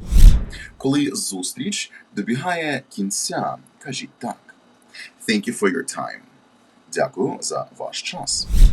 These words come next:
Let's follow up on this next week.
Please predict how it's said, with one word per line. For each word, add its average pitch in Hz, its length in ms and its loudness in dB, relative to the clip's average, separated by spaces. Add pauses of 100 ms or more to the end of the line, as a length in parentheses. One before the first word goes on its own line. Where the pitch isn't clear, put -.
(480)
Let's 92 360 0
follow 87 260 2
up 82 180 0
on 76 260 -8
this - 360 -6 (200)
next 92 360 -8
week. 170 200 -6